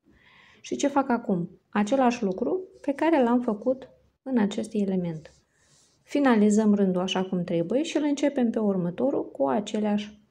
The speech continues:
grupe. Suntem la început de rândul unsprezece.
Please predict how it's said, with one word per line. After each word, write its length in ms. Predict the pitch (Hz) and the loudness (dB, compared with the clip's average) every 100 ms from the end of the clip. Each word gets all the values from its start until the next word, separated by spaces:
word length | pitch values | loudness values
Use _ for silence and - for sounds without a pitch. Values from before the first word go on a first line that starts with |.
| _ | _
grupe. 320 | - 175 - - - _ _ _ _ _ _ _ _ _ _ _ | -4 -2 -4 -14 -20 _ _ _ _ _ _ _ _ _ _ _
Suntem 360 | - 214 269 294 | -2 2 4 4
la 100 | 269 | 4
început 460 | 220 202 190 269 | 2 2 0 0
de 120 | 214 | 2
rândul 400 | 196 214 220 208 - | 2 2 0 -2 0
unsprezece. 760 | 214 196 185 160 170 190 - | 2 2 0 -6 -6 -8 -12